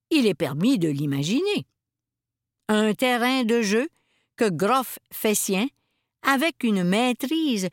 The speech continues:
qui explique aisément les louanges que Barack Obama lui adressa pour son précédent roman, Les Furies. Issue de la noble famille des Plantagenets, la Marie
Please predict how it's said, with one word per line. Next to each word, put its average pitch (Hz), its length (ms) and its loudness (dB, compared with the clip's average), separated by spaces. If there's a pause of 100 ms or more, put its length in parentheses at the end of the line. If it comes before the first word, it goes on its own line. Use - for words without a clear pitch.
(240)
qui 330 160 0
explique - 540 -4 (200)
aisément 214 600 0
les 175 240 0
louanges 240 640 0 (360)
que 233 100 2
Barack 254 420 0
Obama 214 420 0
lui 170 240 0
adressa 208 600 0 (420)
pour 226 120 0
son 185 220 -2
précédent 190 600 -2
roman, 208 400 0 (500)
Les 180 240 2
Furies. 170 640 -4 (1500)
Issue 269 560 2
de 175 140 -2
la 170 260 0
noble 175 640 0
famille 208 540 0
des 156 360 0 (140)
Plantagenets, 214 880 0 (680)
la 254 420 2 (100)
Marie 262 580 0